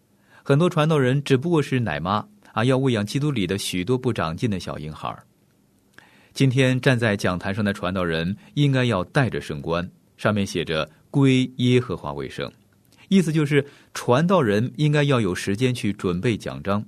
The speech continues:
应该花时间来到神面前去多祷告。有很多人在星期六的晚上还要邀请传道人出去，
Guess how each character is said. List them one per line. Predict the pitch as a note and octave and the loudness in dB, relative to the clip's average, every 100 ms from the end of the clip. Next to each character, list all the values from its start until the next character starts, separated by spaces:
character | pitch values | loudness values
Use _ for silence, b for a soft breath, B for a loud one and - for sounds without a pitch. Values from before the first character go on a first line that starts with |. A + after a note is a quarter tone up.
| - B B | -10 B B
应 | D3 | 2
该 | C#3 | 2
花 | B2+ C#3 | 2 0
时 | C#3 - C3 | 0 -2 0
间 | D3+ D3 | 0 2
来 | B2+ | 0
到 | B2+ | 0
神 | A#2+ A2 | 0 0
面 | C#3+ A2+ | 0 0
前 | G2 E2+ | -2 -6
去 | F2+ F#2 | -4 -6
多 | F2+ F2+ | -4 -6
祷 | B1+ A1+ | -8 -10
告。 | B1+ - _ _ _ _ _ _ _ _ b b b | -10 -12 _ _ _ _ _ _ _ _ b b b
有 | G#2+ G#2+ | -2 0
很 | G2 | 0
多 | G2+ | 2
人 | G2 F#2+ G2+ A2+ B B B | 2 2 0 -4 B B B
在 | - G#2+ G#2+ | 0 2 2
星 | - | 0
期 | C3 | 0
六 | C3+ B2 | 2 0
的 | F#2+ | 0
晚 | D#2 | -2
上 | D2+ E2+ D2 B B | -2 -4 -4 B B
还 | - A2 D3 | -4 0 2
要 | F#3+ C#3+ | 2 2
邀 | C3 C3 | 2 0
请 | - E2+ | -2 -6
传 | - E2+ | -4 -4
道 | F#2+ | -2
人 | F2 F#2+ | -4 -4
出 | B2 | -4
去， | A#2+ - - | -4 -4 -8